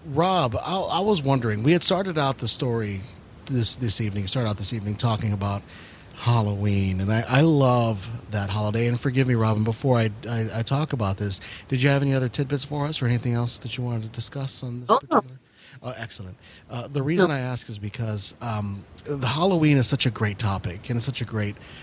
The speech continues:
Speaker 1: a great time of year, as we said in the beginning. And Rob, I know, had, had talked over this with me about the show, and he had wanted,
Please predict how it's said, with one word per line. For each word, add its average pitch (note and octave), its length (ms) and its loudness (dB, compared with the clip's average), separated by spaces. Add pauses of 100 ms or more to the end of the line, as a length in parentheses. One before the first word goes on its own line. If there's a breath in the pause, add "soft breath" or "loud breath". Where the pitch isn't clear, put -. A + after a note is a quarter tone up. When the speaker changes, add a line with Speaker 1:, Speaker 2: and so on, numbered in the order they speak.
(140 loud breath)
Speaker 1:
a A#2 80 -2
great G#2+ 240 0
time G2+ 240 2
of F#2 100 -4
year, G2 160 0
as F#2 80 0
we G2+ 60 -4
said G#2 180 0
in G2 80 -2
the G2 60 -2
beginning. G2 440 -4 (380 loud breath)
And A2+ 320 0
Rob, D3 480 4
I B2+ 140 4
know, A#2 360 4
had, G#2 280 0
had A2 160 2 (280)
talked D3 280 2
over A2+ 260 0
this G2 300 -2
with G2 180 -2
me G2 140 0
about F#2+ 300 -2
the G2+ 60 -8
show, G2 380 -2 (320 loud breath)
and A2 140 2
he C#3 80 6
had E3 100 4
wanted, B2+ 300 0